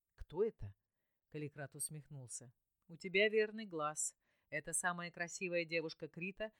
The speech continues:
и самая желанная невеста, дочь царя Миноса, Ариадна. Для Тизея не существовал остальной Крит.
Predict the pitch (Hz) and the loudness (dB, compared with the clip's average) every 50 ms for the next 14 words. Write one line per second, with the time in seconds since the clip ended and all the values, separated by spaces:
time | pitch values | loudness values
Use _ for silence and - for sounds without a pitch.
0 | _ _ _ - 175 - - - 180 180 180 180 190 190 185 - 180 170 160 160 | _ _ _ -4 2 2 4 4 4 2 2 0 -2 -4 -4 -2 -2 0 2 2
1 | 156 156 156 151 156 156 156 156 156 156 156 151 120 - - - 127 120 - _ | 2 0 -2 -6 -8 -6 -6 -8 -8 -6 -6 -6 -6 -6 -8 -10 -12 -18 -20 _
2 | _ _ _ _ - 127 120 165 185 196 - - - - - - 202 190 180 185 | _ _ _ _ -14 -4 0 2 2 2 0 -6 -14 -10 -2 2 2 4 4 4
3 | 185 185 185 180 180 175 175 - - - 165 165 165 _ _ _ _ _ _ - | 2 2 0 -4 -6 -4 0 0 0 0 0 -4 -12 _ _ _ _ _ _ -6
4 | 147 147 143 139 123 113 113 117 117 104 113 - _ _ _ _ _ _ _ _ | -4 -4 -2 -4 -4 -6 -8 -10 -12 -16 -16 -18 _ _ _ _ _ _ _ _
5 | _ _ _ _ _ _ _ - 143 165 165 160 - 180 175 160 180 226 226 220 | _ _ _ _ _ _ _ -6 -2 -2 -2 -2 -2 -4 -2 -2 0 2 2 2
6 | 214 208 - _ - 180 220 233 - - 214 - - 208 - - - 185 170 147 | 0 0 -4 _ -6 -2 -2 0 -2 -2 -4 -6 -6 -4 -4 -2 -2 -2 2 2
7 | 131 127 - - 131 - - 143 135 131 127 127 127 - - 127 127 120 | 2 2 2 -2 -6 -4 -4 -4 -6 -6 -6 -8 -8 -8 -8 -10 -10 -12